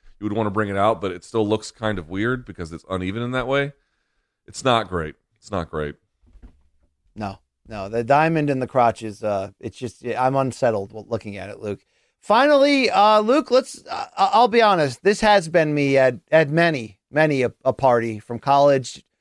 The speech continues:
Speaker 2: really, <laughs> really through adulthood, Luke, probably until a few months ago.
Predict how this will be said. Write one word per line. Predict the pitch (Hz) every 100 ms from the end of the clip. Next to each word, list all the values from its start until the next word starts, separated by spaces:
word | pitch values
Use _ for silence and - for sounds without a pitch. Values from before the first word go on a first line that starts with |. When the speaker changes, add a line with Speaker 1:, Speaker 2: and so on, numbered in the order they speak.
| _ _ -
Speaker 2:
really, | 254 214 139 _ _
<laughs> | _
really | - - 240 160
through | - 170
adulthood, | 143 147 127 127 110
Luke, | 120 127
probably | - 196 185 175
until | 156 202
a | 175
few | 160 151
months | 151 -
ago. | 131 127